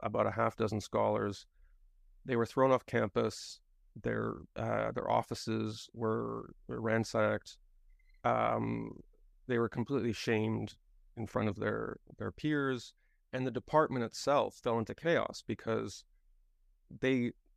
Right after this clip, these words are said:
all of the scholars represented a substantial fraction of the P N B department. And so there were just dozens of people whose, their, their thesis work had to be reassigned. Uh, it, it affected, the knock-on effects affected probably more than a hundred people.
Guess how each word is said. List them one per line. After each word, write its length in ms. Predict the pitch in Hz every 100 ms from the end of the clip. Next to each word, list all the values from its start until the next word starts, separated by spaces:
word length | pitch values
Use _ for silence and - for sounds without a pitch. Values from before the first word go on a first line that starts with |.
| _
all 240 | - 139 160
of 60 |
the 80 | 127
scholars 480 | - 120 131 120 104
represented 480 | 113 117 113 110 107
a 40 |
substantial 560 | 101 104 - 110 104 104
fraction 420 | - 127 - 107
of 80 | -
the 80 | -
P 160 | -
N 120 | 110
B 120 | 107 139
department. 520 | - - - - - - -
And 180 | 113 107
so 240 | 120 113
there 100 | 107
were 80 | 104
just 200 | 104 -
dozens 340 | 113 117 120
of 100 | 113
people 400 | - 117 113 110
whose, 260 | 104 107 90
their, 280 | 120 110 101
their 120 | 110
thesis 380 | - 135 123 -
work 200 | 120 110
had 120 | 113 -
to 40 |
be 120 | 107
reassigned. 720 | 107 107 - 131 120 113 113 - _ _ _ _ _ _ _ _ _ _ _ _ _ -
Uh, 260 | 120 113 110 -
it, 140 | 120
it 160 | - 123
affected, 760 | - - 143 - 123 110 104 101 _ _ - - - - - -
the 100 | 127
knock-on 480 | 131 147 160 131 110
effects 460 | - 107 110 -
affected 560 | 110 - 110 - 107 113 - - -
probably 220 | 110 107
more 180 | 104 101
than 120 | 98
a 60 |
hundred 240 | 107 101 -
people. 440 | 139 - 101 -